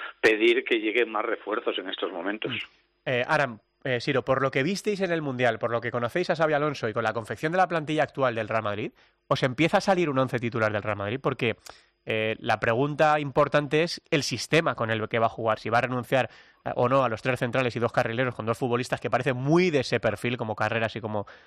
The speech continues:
Speaker 2: Trent Alexander-Arnold, o si va a apostar por cuatro defensas y entonces tendrá que protegerse un poquito más por tener dos laterales muy ofensivos. ¿Te empieza a salir, Aran, empiezas a tener claro,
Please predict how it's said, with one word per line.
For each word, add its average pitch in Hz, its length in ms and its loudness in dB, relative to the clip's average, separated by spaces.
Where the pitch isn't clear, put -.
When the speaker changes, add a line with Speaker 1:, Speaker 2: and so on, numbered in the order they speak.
Speaker 2:
Trent 131 200 2
Alexander-Arnold, 120 800 0
o 120 80 0
si - 120 -4
va 107 80 6
a - 20 6
apostar 107 340 -2
por - 180 -6
cuatro 104 460 -2
defensas 113 440 -4
y 120 40 -4
entonces 107 260 -4
tendrá 104 220 -2
que 107 120 -4
protegerse 110 480 -4
un 110 80 -6
poquito 104 320 -4
más 120 180 -4
por 127 160 2
tener 113 220 -2
dos 117 120 0
laterales 117 400 0
muy 117 120 -2
ofensivos. 107 420 -6
¿Te 120 80 0
empieza 151 280 2
a - 40 2
salir, 156 260 2
Aran, 147 220 0
empiezas 135 320 -4
a - 20 -2
tener 143 260 -2
claro, 139 320 0